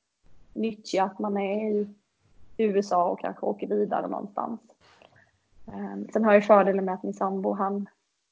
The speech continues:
eh, springer också. Eh, fast han är mer av en bergslöpare, så att han, han håller ju på med såna här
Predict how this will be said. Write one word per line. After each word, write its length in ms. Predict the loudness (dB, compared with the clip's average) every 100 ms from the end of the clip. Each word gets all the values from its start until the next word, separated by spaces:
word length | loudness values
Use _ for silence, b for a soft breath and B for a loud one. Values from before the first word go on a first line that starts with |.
| _ -20 -12
eh, 760 | -4 -2 0 -2 -4 -6 -6 -10
springer 800 | -10 -4 -2 0 -4 -4 -6 -10 _ _ -6
också. 460 | -4 -2 4 4 4 -16 _ _ _ -8
Eh, 240 | -6 -6
fast 140 | -10 -6
han 200 | -4 -2
är 60 |
mer 260 | -4 -4 -6 -6
av 120 | -6
en 160 | -6 -4
bergslöpare, 1000 | -4 -4 -8 -18 -4 -4 -4 -6 -4 -4
så 120 | -8
att 80 | -12
han, 240 | -8 -8 -8 b b b b
han 160 | -10 -6
håller 140 | -2
ju 60 | -4
på 160 | -4
med 160 | -6 -6
såna 160 | -6 -4
här 180 | -4